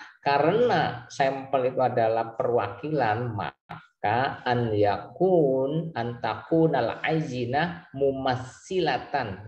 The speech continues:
li mujtama'il bahas. Itu prinsip. Karena perwakilan, maka sampel itu harus representatif.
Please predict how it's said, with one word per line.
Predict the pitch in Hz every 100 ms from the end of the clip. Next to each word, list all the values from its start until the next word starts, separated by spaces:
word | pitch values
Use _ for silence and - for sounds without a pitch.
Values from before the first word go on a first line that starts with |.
| 107
li | 107
mujtama'il | 110 127 - - 110 110 104 98 156 185 180 - - _ -
bahas. | 107 110 - 104 - - _ - -
Itu | - 170
prinsip. | 165 156 147 - - - _ _ _ _ _ - - - - - _ _ _ _ _ _
Karena | 147 139 143 156 151
perwakilan, | 160 151 156 - 202 208 202
maka | 165 104 - - - 107 151 113 - _ _ _ _ _
sampel | - 156 151 151 - 147
itu | 151 185
harus | 156 143 143 190 - - - - -
representatif. | 143 143 - 143 135 170 160 160 165 170 - 123 - -